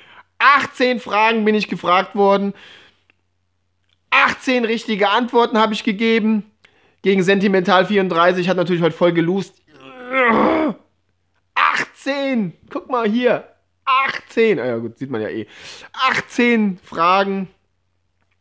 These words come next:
Geil, geil, geil. Das heißt, die Community bekommt jetzt, ähm, äh, ein Buch, ja. Hier, Kreisliga-Legende, ähm, zugeschrieben.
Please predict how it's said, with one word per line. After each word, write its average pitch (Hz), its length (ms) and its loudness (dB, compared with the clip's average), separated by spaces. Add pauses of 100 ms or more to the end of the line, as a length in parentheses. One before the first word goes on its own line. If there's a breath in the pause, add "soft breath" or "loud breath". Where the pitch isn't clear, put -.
(180)
Geil, 185 500 4
geil, 160 420 2
geil. 165 460 0 (220 loud breath)
Das 139 140 -6
heißt, 196 360 2 (180)
die 185 100 -4
Community 220 720 0 (260 loud breath)
bekommt 185 480 -2
jetzt, 170 500 -2
ähm, 143 540 0 (100)
äh, 139 60 -10
ein 113 800 -4
Buch, 233 300 -6
ja. 160 260 -4 (100)
Hier, 208 280 -4
Kreisliga-Legende, 190 1120 -2 (640 soft breath)
ähm, 151 560 -2
zugeschrieben. 202 680 -4